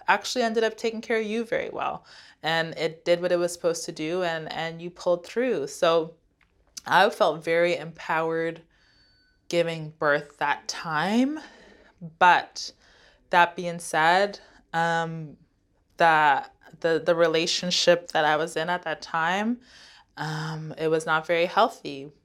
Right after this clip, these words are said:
You know, he's a great dad, um, much respect for him, but we were not in a very good relationship. And I didn't know how to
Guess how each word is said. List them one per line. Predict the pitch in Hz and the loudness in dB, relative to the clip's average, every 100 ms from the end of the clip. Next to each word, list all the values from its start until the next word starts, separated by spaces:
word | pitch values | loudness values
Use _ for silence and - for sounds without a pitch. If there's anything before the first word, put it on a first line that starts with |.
| - - | -20 -20
You | 151 160 | -14 -8
know, | 139 139 - _ | -8 -10 -16 _
he's | - - 180 165 | -14 -6 -4 0
a | 147 147 | 0 -2
great | 147 151 - | -6 -6 0
dad, | 156 160 196 226 - - - - - | 2 4 4 0 -6 -20 -20 -20 -6
um, | 151 151 143 147 | -2 -2 -4 -4
much | 160 - | -4 -6
respect | 160 156 151 | -4 -4 -4
for | 156 | -4
him, | 156 170 190 | -4 -2 0
but | 170 143 156 | 0 0 -4
we | 170 175 180 180 | -8 -6 -6 -6
were | 170 160 | -4 -2
not | 156 147 | -2 -4
in | 156 | -4
a | |
very | 151 147 151 | -6 -6 -4
good | 151 151 | -6 -6
relationship. | 135 135 - - - 127 - _ _ _ _ _ - - | -6 -6 -8 -12 -8 -8 -8 _ _ _ _ _ -12 -10
And | 170 | -2
I | 123 170 | 2 2
didn't | 196 190 | 2 -4
know | 175 170 | -4 -6
how | - 170 | -2 -2
to | 165 - 180 170 170 165 | -2 -6 -4 -4 -4 -6